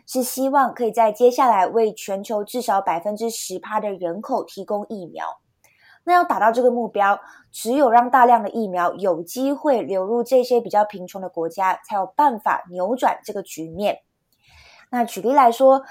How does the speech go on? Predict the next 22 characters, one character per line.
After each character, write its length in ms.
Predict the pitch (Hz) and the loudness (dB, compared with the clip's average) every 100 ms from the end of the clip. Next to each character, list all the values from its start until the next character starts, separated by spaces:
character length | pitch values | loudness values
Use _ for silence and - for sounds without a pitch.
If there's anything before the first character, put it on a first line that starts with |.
| - - | -20 -6
像 220 | 330 320 | -4 -2
是 300 | 311 320 277 | -2 -2 -2
现 280 | 330 311 269 | -2 -2 4
在 220 | 302 254 | 6 6
的 140 | 214 | 4
海 260 | 214 175 160 | -2 -6 -6
地 340 | - 320 214 - _ | 0 0 -2 -10 _
或 120 | 277 | 2
者 200 | 269 196 | 2 2
是 280 | 180 247 240 | -4 -2 -2
刚 280 | 233 240 269 | 2 2 2
果 160 | 240 180 | -2 -2
民 160 | 180 | -6
主 160 | 208 190 | -10 -2
共 180 | 254 233 | -2 -2
和 180 | 190 | -6
国， 360 | 165 180 160 - _ | -6 0 0 0 _
他 160 | - 294 | -6 -4
们 120 | 285 | -2
的 80 | 226 | -4
国 260 | - 190 | -2 -4
民 260 | 196 202 | -4 -8